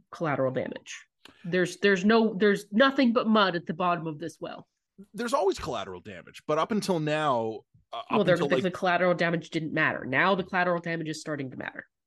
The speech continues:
Speaker 2: I think the, the best way to put it is, up until now, whatever collateral damage the Liberals took on guns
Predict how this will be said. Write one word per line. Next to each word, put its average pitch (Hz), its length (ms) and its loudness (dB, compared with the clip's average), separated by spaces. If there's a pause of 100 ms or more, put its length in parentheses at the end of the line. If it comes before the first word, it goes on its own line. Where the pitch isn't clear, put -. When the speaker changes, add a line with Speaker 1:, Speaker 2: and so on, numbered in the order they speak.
Speaker 2:
I 147 140 0
think 190 400 -4
the, 135 160 2
the 117 160 -4
best 143 380 -4
way 139 180 2
to 117 60 -2
put 120 220 -6
it 110 120 -6
is, 104 120 -10
up 117 200 -8
until 135 260 -8
now, 104 340 -4
whatever 107 340 -4
collateral 117 480 -4
damage 107 420 -8
the 95 80 -16
Liberals 95 380 -6
took 101 220 -10
on 90 180 -8
guns 85 380 -12